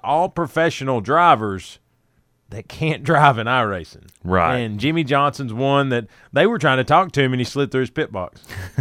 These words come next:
Speaker 1: It was the funniest thing ever 'cause Jeff was like, "Oh, I guess I didn't need to be talking to you." And he's like, "Oh, okay." You know, you can tell, you know, Jimmy's kinda square anyway.
Speaker 2: Yes.
Speaker 1: And so, anyway,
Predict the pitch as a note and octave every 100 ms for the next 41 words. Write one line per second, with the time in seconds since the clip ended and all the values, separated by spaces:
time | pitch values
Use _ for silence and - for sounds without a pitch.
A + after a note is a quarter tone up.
0 | A#2 - F3 A3 D#3 E3 D3+ D3 D#3 -
1 | D#3+ E3 E3 F#3 D3 G#2+ C3+ C3+ C3 C#3+
2 | B2+ D#3 - C#3+ B2+ C3 A#2+ G#2+ - D#3
3 | G3 G3 E3+ E3+ F3 E3 E3+ E3 E3+ C#3+
4 | E3+ E3+ D#3 D3+ D3+ D3 D3 C3 A2+ G#2+
5 | B2 B2+ A2+ B2 - C#3 C#3+ C#3+ D3 C3+
6 | A#2+ B2+ E3+ G3 E3+ B2+ D#3 A#2 - A#2
7 | G2+ - A2+ G#2 G2+ G#2 E2 D2+ E2+ F#2
8 | E2 - - - - C3 C3+ - C#3 C3+
9 | G#3 A3+ E3+ B2+ A#2